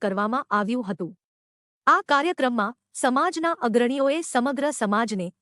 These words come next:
મતદાન કરવા માટે પ્રેરિત કર્યા હતા. મહેમાન તરીકે આવેલ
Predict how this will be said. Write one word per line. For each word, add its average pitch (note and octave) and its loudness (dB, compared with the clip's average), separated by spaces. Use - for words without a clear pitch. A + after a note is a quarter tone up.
મતદાન C#4 0
કરવા B3+ 2
માટે A#3 0
પ્રેરિત B3+ 0
કર્યા G#3 -2
હતા. F#3 -6
મહેમાન E4+ 0
તરીકે C#4+ 0
આવેલ G#3+ 0